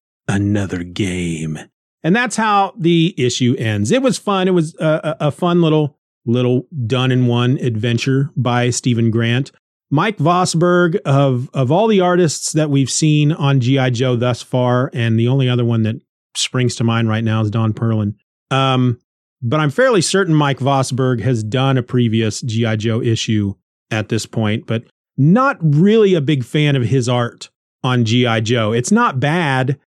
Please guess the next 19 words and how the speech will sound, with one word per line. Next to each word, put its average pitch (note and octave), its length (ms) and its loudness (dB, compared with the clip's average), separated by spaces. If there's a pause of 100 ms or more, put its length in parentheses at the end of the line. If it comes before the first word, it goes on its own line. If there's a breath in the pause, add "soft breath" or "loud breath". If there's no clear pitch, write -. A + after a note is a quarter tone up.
but D3+ 500 -2 (120)
the C#3+ 220 0
way F#3 260 4
he F3+ 160 4
draws D3 580 2
certain C#3+ 360 0
things B2+ 480 0
like B2 300 -2
the A#2+ 100 -2
helmets, D3 720 0 (340)
there's B2+ 240 0
a, B2+ 120 0
a C#3 100 0
number F3 480 2
of, B2+ 260 -2
of C#3 240 -2
panels C#3+ 600 0
with A#2 420 -2 (300)
Clutch - 580 -2